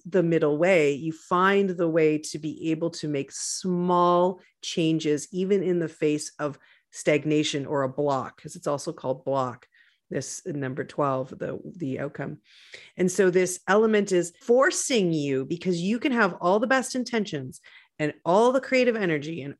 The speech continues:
all the stuff you wanna do, but you will hit a wall if you go too hard, too fast, too strong. So it's a check to go in, examine yourself, come together, examine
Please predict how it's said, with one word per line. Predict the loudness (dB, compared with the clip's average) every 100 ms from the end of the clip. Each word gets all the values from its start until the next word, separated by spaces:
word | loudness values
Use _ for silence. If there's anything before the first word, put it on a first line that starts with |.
| -2
all | 2 2
the | 2
stuff | 0 0
you | 2
wanna | 2 2
do, | 2 0
but | 0 -4
you | -2 0
will | 0 -4 -12
hit | -2 0
a |
wall | 2 0 -6 -12 _ _ _ _ -20 -20 -6
if | -4 -4
you |
go | 0 2 2
too | 0 -2 -4
hard, | 0 2 2 0
too | -6
fast, | -6 -6 -6 -8 -10
too | -10
strong. | -6 -8 -8 -18 -20 _ -20 -20 -6
So | 2 2 2
it's | 0 0
a |
check | -6 -6 -4 -2 -4 -8 -6
to | -2 -2
go | 2 4 4 4
in, | 2 0 -4
examine | -10 -4 0 2 2 2
yourself, | 0 0 -2 -2 -4
come | -4 -2
together, | -2 0 2 2 0
examine | -4 -4 0 2 2 0 -2